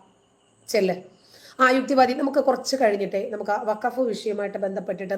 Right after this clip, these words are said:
നാളെയാണല്ലോ ശീതകാല സമ്മേളനത്തിൽ ഇത് അവതരിപ്പിക്കാൻ പോകുന്നത്. അതിനെ സംബന്ധിച്ച് കുറച്ച് ഡേറ്റാസ് ഉണ്ട്, അതും കൂടെ നമുക്കൊന്ന്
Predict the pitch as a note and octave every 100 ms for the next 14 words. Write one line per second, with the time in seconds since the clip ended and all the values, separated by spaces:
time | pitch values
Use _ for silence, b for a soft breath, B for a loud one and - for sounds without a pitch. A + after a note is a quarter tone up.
0 | G3 G#3 G#3+ F#3 F#3 F3+ b b b b
1 | - A3 G#3+ G3+ G#3 G3 G3+ - G3+ F#3+
2 | G3 G3 F#3+ F#3+ G3 G3 F#3+ - F#3+ F#3+
3 | G3+ G#3 F#3+ F3+ F#3 F#3+ G#3 F#3+ F#3+ b
4 | b b - G#3+ A#3 A#3 G3 G3 F#3+ -
5 | G#3 G3+ A3+ F#3+ F#3+ F#3+ G3 F#3+ G3+ F#3
6 | F#3+ F#3+ F#3 F3+ F#3